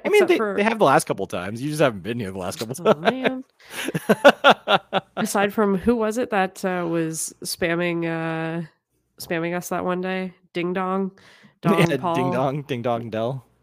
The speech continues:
Speaker 1: Yeah, whatever the,
Speaker 2: <laughs>
Speaker 1: whatever the hell. That was weird.
Speaker 2: Um,
Speaker 1: Um, good
Speaker 2: yeah.
Speaker 1: times.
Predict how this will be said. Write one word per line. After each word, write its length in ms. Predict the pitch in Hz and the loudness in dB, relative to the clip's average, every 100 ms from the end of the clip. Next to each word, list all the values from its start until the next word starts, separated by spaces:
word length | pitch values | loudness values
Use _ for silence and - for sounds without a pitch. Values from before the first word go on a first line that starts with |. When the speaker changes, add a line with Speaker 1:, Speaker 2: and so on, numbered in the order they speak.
| _ 196 | _ -6
Speaker 1:
Yeah, 220 | 175 151 | -2 -2
whatever 360 | 175 156 202 147 | -2 0 0 0
the, 140 | 190 | -4
Speaker 2:
<laughs> 120 | - | -4
Speaker 1:
whatever 300 | - 160 143 | -6 -6 -8
the 80 | 143 | -10
hell. 180 | 143 143 | -10 -8
That 120 | 160 | -8
was 120 | 143 139 | -8 -8
weird. 240 | 131 139 - - 127 | -10 -10 -12 -6 2
Speaker 2:
Um, 260 | 135 135 | 4 6
Speaker 1:
Um, 500 | 160 151 147 143 151 _ _ _ _ | 4 2 -2 -4 -8 _ _ _ _
good 180 | 220 226 | -6 -2
Speaker 2:
yeah. 220 | 226 85 | -2 -2
Speaker 1:
times. 140 | 104 | -8